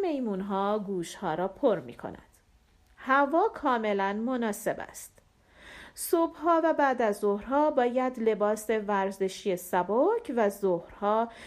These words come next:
پیراهن آستین کوتاه پوشید. من در این شرایط قلم در دست، در جستجوی حقیقتی والاتر، پرتغال را به اثری تخیلی تبدیل خواهم کرد.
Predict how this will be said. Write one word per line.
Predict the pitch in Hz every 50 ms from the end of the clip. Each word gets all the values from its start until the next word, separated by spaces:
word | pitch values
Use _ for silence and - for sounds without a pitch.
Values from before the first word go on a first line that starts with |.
| - - -
پیراهن | - 381 392 392 359 320 302 277 302 285 269 269 262 -
آستین | - 240 240 240 240 - - 262 262 254
کوتاه | 254 - - 269 262 269 262 196 190 - -
پوشید. | - 160 - - - - - - _ _ _ _ _ _ _ _ _ _ _ _ _ _ _ _ _ _ - -
من | - 220 254 262 285 302 330 311
در | 240 269 254 247 233 226 -
این | - 247 277 285 294
شرایط | 285 - - 233 208 185 180 175 165 180 185 190 196 196 196 - -
قلم | - 202 196 190 185 180 170 160
در | 165 170 170 156 - - -
دست، | 208 233 262 285 285 294 294 294 - - - _ _ _ - - - - - - - -
در | - 330 330 320 320
جستجوی | - 311 302 294 - - 294 277 277 277 269 262 262
حقیقتی | 262 254 - 254 233 226 226 233 226 226 226 254 269 370 359 - 392
والاتر، | 392 359 285 226 202 165 143 - - 202 208 233 254 269 277 277 277 285 - - - - _ _
پرتغال | - - 226 190 175 - - 175 - 175 175 175 190 202
را | 214 233 240 247 247 254 254 254 254 - - - -
به | 196 226 240 - - -
اثری | 233 240 240 - - - 254 247 240 247 254 254
تخیلی | - - 294 285 - - 294 285 277 254 262 285 285 277 285 247 -
تبدیل | - - 170 156 - - - 139 -
خواهم | - - - 165 - - 165 -
کرد. | - - - - -